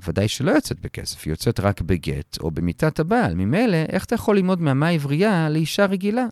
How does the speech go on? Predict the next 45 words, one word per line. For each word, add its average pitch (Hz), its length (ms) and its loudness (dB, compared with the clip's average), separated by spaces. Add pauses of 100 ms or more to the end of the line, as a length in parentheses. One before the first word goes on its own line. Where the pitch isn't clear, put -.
המה 180 200 0
עברייה 135 640 2
זה 160 220 -2
סוג 220 220 -4
של 226 160 0
קניין, 240 400 2
עובדה 147 280 4
שהיא 202 200 2
יוצאת 254 320 2
בכסף, 151 440 -2
אז 151 200 2
הגיוני 190 380 2
שהיא 170 180 -2
גם 170 220 2
נכנסת 247 460 0
בכסף. 104 540 -6
לעומת 120 260 2
זאת, - 180 -4
אישה 196 420 2
זה 143 120 0
לא 147 100 4
באמת 302 260 0
קניין, 98 420 2
היא - 80 2
לא 180 100 4
שייכת 120 520 0
לבעל, 87 340 2
עובדה 104 300 2
שהיא 107 200 0
לא 101 100 6
יוצאת 104 420 2
בכסף. 175 540 0
ממילא, 170 460 2
אולי 147 260 4
גם 175 120 2
לא 190 100 4
מתקדשת 233 540 2
בכסף. 196 640 -4
לכן, 175 420 2
אתה 123 160 -2
לא 139 100 6
יכול 156 200 4
ללמוד 107 280 4
מהמה 82 240 2
עברייה, 101 480 2